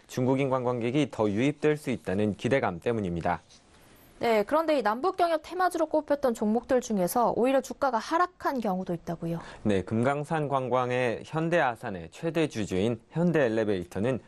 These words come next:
Speaker 1: 대표적 남북 경협주로 꼽히며 이달 초에 비해 이십이 퍼센트 이상 올랐습니다. 하지만 정상회담이 다가오면서 지난 이십 일부터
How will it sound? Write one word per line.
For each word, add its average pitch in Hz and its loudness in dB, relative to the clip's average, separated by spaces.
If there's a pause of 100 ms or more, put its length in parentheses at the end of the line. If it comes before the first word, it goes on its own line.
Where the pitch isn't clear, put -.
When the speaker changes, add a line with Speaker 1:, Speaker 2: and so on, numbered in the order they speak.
Speaker 1:
대표적 143 0
남북 120 -4
경협주로 127 -2
꼽히며 117 0
이달 98 0
초에 135 0
비해 101 0
이십이 104 -2
퍼센트 156 -4
이상 95 -4
올랐습니다. 92 0 (420)
하지만 147 0
정상회담이 143 -2
다가오면서 127 -2
지난 107 0
이십 120 -2
일부터 120 0